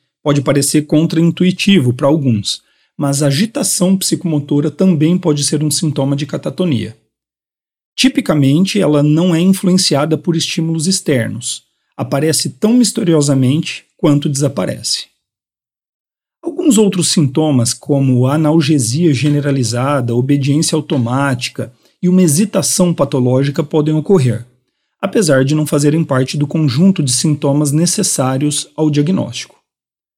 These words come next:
Além disso, o clínico deve estar atento a complicações da catatonia, dentre as quais destacam-se desnutrição, desidratação, perda de peso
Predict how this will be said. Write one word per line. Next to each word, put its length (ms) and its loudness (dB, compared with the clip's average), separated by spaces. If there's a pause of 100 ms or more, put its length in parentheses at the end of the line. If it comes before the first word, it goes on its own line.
(420)
Além 240 4
disso, 420 2
o 80 0
clínico 520 2
deve 280 2
estar 240 -4
atento 500 0
a 60 0
complicações 920 0
da 100 -2
catatonia, 680 -4 (540)
dentre 280 2
as 120 -2
quais 400 0
destacam-se 840 -2
desnutrição, 960 0 (480)
desidratação, 1040 0 (380)
perda 260 4
de 120 0
peso 580 0